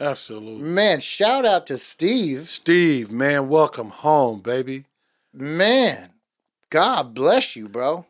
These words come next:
Speaker 1: You know, and we
Speaker 2: <laughs>
Speaker 1: praying that God redeemed the time.
Speaker 2: Man.
Speaker 1: Because I used to ask myself,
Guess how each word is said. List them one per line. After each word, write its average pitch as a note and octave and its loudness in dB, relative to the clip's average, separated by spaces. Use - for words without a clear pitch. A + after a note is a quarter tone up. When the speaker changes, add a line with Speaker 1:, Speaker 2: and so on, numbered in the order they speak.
Speaker 1:
You C#3+ -2
know, D#3+ 6
and C3+ 2
we G#3 2
Speaker 2:
<laughs> C#4+ 8
Speaker 1:
praying D#3+ 4
that A#2 0
God D#3 4
redeemed C#3+ -6
the C#3+ -6
time. A2+ -14
Speaker 2:
Man. D#3 2
Speaker 1:
Because D#3+ 0
I G3+ 6
used F3+ 0
to D3 -4
ask E3+ 2
myself, D3+ -2